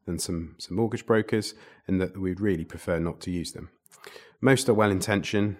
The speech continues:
but others aren't and can often be the cause of dress. So who they are, are they benefiting from the equity release, how, and how long they've known the client for, will all be important questions for us to have answers to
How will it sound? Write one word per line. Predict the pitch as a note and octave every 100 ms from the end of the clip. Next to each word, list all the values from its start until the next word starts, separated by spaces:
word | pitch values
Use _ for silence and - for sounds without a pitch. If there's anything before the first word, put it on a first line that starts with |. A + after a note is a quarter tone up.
| -
but | -
others | G2 F#2 F2+ -
aren't | G2+ G2 -
and | F2
can | - F#2
often | E2 -
be | E2 E2+
the | -
cause | - D#2+ D2
of | D2
dress. | - E2 - - - _ _ _ - - _
So | - F2+
who | F2+ B2
they | G2
are, | G2 G2 G2 - -
are | A#2+ G2+
they | F2+
benefiting | F#2 F2+ - F2+ F#2+
from | F2 E2
the | E2
equity | - - -
release, | E2 E2+ F2 - - _ _ _
how, | G2+ F#2
and | F2+ E2+
how | F#2+
long | E2+ E2
they've | E2 D#2+
known | F2 D#2+
the | D#2
client | - G2 D#2+ -
for, | D#2+ D#2+ D#2 _ _ -
will | F#2+
all | G2+
be | F2
important | E2+ E2 - C#2+ E2
questions | - F2 - D#2 D#2
for | - -
us | E2 -
to | D#2+
have | D#2
answers | F2 F#2 - -
to | - D2+ D2+